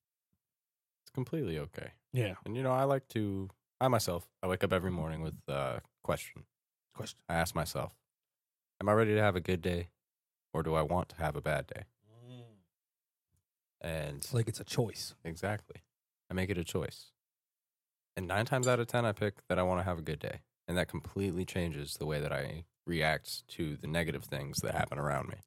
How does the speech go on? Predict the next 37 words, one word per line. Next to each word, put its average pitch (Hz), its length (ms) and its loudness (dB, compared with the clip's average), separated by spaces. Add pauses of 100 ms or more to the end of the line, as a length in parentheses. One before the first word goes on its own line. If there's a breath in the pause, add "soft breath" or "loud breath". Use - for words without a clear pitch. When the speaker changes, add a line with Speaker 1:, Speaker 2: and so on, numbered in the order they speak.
(140)
Speaker 2:
Nice. - 520 -8
Speaker 1:
I - 60 -6
try 85 220 2
and 78 100 -2
find 78 200 0
a 73 40 -8
positive 78 540 -2
light. 71 260 -4 (200)
I 73 80 -2
try 71 300 -2
and 69 260 -6 (500)
push 107 280 4
positivity 76 680 0
in 73 100 -4
this, - 320 -8
into 98 220 0
the 76 100 -4
situation. 73 720 -4 (520)
And 127 100 0
if 147 100 0
it's 151 100 -6
a 139 60 0
negative 139 340 0
situation 127 520 -2
that 98 100 2
I 95 120 4
can't 107 260 -2
change, 120 500 -4 (480)
I 98 60 4
walk 107 240 4
away 107 180 0
from 98 160 -4
it 92 80 -2
mentally 98 400 -2
or 98 120 2
physically. 82 460 -4 (180)
Speaker 2:
Mm. 117 320 -2